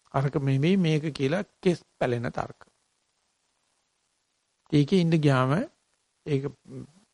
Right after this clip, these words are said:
ඒ කියන්නේ භාවනා ලෝකේ ඉන්නවයි කිව්වට පස්සේ ඒක නිකන් අමුතුම දෙයක් තියෙන මේ සාමාන්‍ය ලෝකයට තියෙන්නේ කාමයේ පිළිබඳව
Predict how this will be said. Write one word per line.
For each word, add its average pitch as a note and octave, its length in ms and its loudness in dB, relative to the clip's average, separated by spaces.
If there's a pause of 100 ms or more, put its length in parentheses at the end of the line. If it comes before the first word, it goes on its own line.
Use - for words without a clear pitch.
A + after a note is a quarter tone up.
ඒ B2 100 -16
කියන්නේ G2 280 -10
භාවනා D3+ 460 4
ලෝකේ D#3 320 6
ඉන්නවයි D3 320 2
කිව්වට G3+ 320 2
පස්සේ B2 420 0 (520)
ඒක C#3+ 160 2
නිකන් D#3 320 0
අමුතුම F3 540 4 (460)
දෙයක් C#3+ 380 2
තියෙන B2 320 -4
මේ D3 220 -2
සාමාන්‍ය C3+ 840 -2
ලෝකයට C#3+ 460 2
තියෙන්නේ C3+ 380 -2 (840)
කාමයේ C3+ 500 2
පිළිබඳව D#3+ 580 2